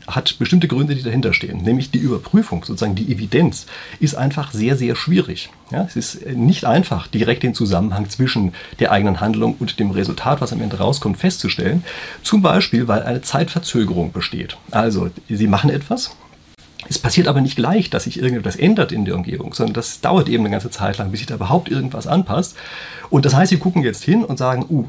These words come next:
war noch nicht das, was ich haben wollte, also brauchen wir mehr oder brauchen noch mehr oder es passiert sogar was ganz Falsches.“ Ja, es kommt ein anderer Einfluss, der mit dazukommt, äh, überlagert das plötzlich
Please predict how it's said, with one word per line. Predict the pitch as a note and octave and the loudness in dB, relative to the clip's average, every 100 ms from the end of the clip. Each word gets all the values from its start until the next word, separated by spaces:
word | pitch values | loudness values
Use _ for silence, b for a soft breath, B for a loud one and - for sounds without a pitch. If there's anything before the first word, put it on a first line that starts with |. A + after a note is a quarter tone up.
| B2+ - | -6 0
war | C#3 | 2
noch | D#3 F#2+ | 2 0
nicht | A2 - | -4 -4
das, | A2 - | -6 -4
was | G#2 | -6
ich | G2 | -2
haben | F3 A#2+ | 0 0
wollte, | F#2+ A2 | 0 -4
also | G2+ | -2
brauchen | B2+ B2 C#3 | 0 2 4
wir | C#3+ | 2
mehr | F#2+ | 0
oder | F#2 F#2+ | -4 -8
brauchen | - G2+ A2 | -8 -4 0
noch | E3 | 2
mehr | C#3+ G2+ F2 | 2 0 -2
oder | F2+ G2 | -4 -4
es | |
passiert | - A2+ C#3 | -4 -4 -2
sogar | B2+ A#2 | -2 -2
was | - | -4
ganz | G2+ - | -6 -2
Falsches.“ | - A3 - F3 - | 0 0 0 -4 -4
Ja, | |
es | G2 | -4
kommt | - G2+ | -2 -2
ein | |
anderer | C#3 F#3 F3+ | 2 4 4
Einfluss, | G#2 G2 G#2+ | 0 -2 -4
der | A2 | -2
mit | A2+ | -2
dazukommt, | A2+ - G3 A#2 F3 B B B B | -4 0 0 2 0 B B B B
äh, | A2+ | 0
überlagert | A2+ D3 A2+ A#2 E3+ E3 - | 4 4 4 4 2 2 -2
das | - | -4
plötzlich | D3+ C#3 C#3+ F3 | -6 -4 -2 -2